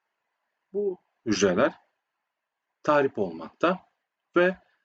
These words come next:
zihinsel, fiziksel zayıflama ölümle sonuçlanmaktadır. Kistik fibroz,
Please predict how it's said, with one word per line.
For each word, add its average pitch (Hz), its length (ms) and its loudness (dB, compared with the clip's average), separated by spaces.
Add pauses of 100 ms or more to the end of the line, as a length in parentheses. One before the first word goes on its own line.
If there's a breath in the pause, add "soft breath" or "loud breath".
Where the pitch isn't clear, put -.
(240)
zihinsel, 147 640 0
fiziksel 147 600 -2
zayıflama 110 800 0
ölümle 139 360 2
sonuçlanmaktadır. - 1120 -6 (560)
Kistik 196 380 0
fibroz, 135 640 2